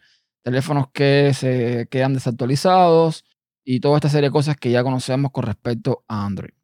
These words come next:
¿A dónde quería llegar yo con este tema? No es la típica guerra de Android versus Apple, sino que por mucho que Apple se preocupa por, mm, el mejoramiento humano, por dar un software y un producto, un hardware que, eh,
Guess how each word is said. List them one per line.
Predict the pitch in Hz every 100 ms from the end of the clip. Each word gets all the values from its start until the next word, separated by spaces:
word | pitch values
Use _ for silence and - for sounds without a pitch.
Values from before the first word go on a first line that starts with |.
| _ -
¿A | 143
dónde | 202
quería | 202 190
llegar | 175 175 160
yo | 160
con | 156 147
este | 139
tema? | 113 98 69 _
No | - 120 131 147
es | 156
la | 147
típica | 135 139 139 131
guerra | 135 139
de | 131 131 -
Android | 127 131 139 127
versus | 123 120 113
Apple, | 107 87 - _ _ _ _ _ _
sino | - 147 196
que | 208 190 - _ _ _ _ _
por | 147 139
mucho | 160 220 226
que | 190
Apple | 196 190
se | 160
preocupa | 143 139 175 185 175 170 - _ _ _
por, | 131 120 123
mm, | 123 123 120
el | 120 120
mejoramiento | 123 135 131 131 135 139 131
humano, | 135 131 131 131 135 _ _ _
por | - 135
dar | 135 147 147 -
un | 147
software | 139 156 147 131 139
y | 135
un | 135 143
producto, | 135 139 135 139 135 135
un | 135
hardware | 131 143 135 135 131
que, | - 131 139 139 -
eh, | 123 123 120